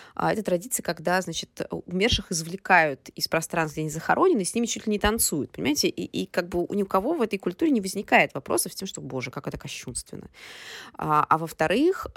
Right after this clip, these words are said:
что смерть — это же вызов, с которым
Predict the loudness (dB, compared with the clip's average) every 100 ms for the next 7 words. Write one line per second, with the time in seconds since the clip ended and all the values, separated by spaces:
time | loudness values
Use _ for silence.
0 | -8 -8 -8 -6 -2 0 -2 -2 0 2
1 | 2 0 0 0 0 -2 0 2 2 2
2 | 0 -2 0 0 -2